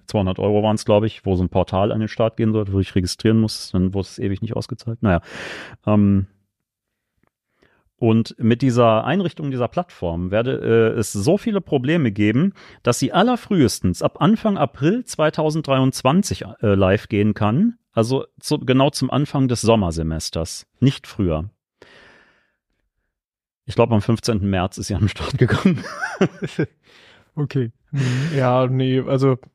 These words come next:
Speaker 2: Mhm.
Speaker 3: das war ja so ein bisschen eine, eine I-T-Infrastrukturvorhersage. Und ich glaube, da ist das gar nicht so richtig rausgestochen, dass das jetzt irgendwie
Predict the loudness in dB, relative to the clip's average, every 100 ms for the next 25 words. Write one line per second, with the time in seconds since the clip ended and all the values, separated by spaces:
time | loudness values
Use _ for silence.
0 | _ _ _ -6 -2 -2 -2 -8 _ _
1 | -4 -4 -4 -14 -14 -6 0 4 6 4
2 | 2 0 -2 -2 0 0 2 0 -2 -4
3 | -2 -2 -2 -4 -2 -2 0 0 0 -4
4 | -2 -6 -2 -2 0 0 2 2 0 0
5 | 0 -4 _ _ _ _ _ _ _ _
6 | 0 0 -2 -14 _ _ 0 2 4 4
7 | 2 2 2 0 -2 _ _ _ _ _
8 | -14 -10 0 2 2 -2 -6 0 2 2
9 | 4 2 0 -2 -4 -4 -12 -6 -2 -2
10 | -2 -8 -6 -8 -6 -6 -6 -6 -8 -6
11 | -8 -6 -4 -2 -2